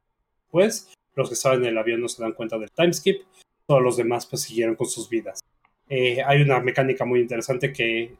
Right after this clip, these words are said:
hay do-, unos gemelos, un hombre y una, y una mujer. Eh, la mujer se va con la mamá en el primer avión y el niño se va con el papá en el segundo avión que se aparece. Entonces ya son un, los gemelos siguen siendo gemelos, pero la niña es cinco años más grande que él.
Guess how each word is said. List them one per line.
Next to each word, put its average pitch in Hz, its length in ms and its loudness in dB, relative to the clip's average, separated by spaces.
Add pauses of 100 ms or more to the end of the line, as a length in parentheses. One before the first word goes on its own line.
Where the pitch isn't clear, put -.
hay 139 160 4
do-, 135 120 -4
unos 143 300 0
gemelos, 165 420 2
un 127 120 -4
hombre 123 220 -2
y 120 80 0
una, 117 180 -2 (720)
y 139 60 -4
una 123 100 -2
mujer. 143 380 0 (380)
Eh, 131 340 2
la 135 140 4
mujer 143 360 0
se 156 100 0
va 139 160 4
con 147 140 4
la 131 60 4
mamá 123 320 2
en 139 100 4
el 135 100 0
primer 127 300 0
avión 147 460 2 (280)
y 139 120 0
el 131 180 0
niño 143 560 2
se - 160 -4
va 120 100 -2
con 127 120 -2
el 120 100 -2
papá 123 240 -2
en 123 100 2
el 123 60 -2
segundo 120 300 -2
avión 117 240 -2
que - 100 -8
se - 80 -8 (380)
aparece. 123 440 -2 (340)
Entonces 127 460 -2
ya 127 220 4
son 123 300 0
un, 135 280 0 (140)
los 139 220 0
gemelos 143 400 4
siguen 147 140 2
siendo 151 220 -2
gemelos, 170 480 2 (280)
pero 131 160 2
la 120 160 2
niña 131 240 0
es - 80 -8
cinco 120 400 -2
años 113 260 -2
más 113 160 -6
grande 110 300 -6
que - 120 -20
él. - 60 -20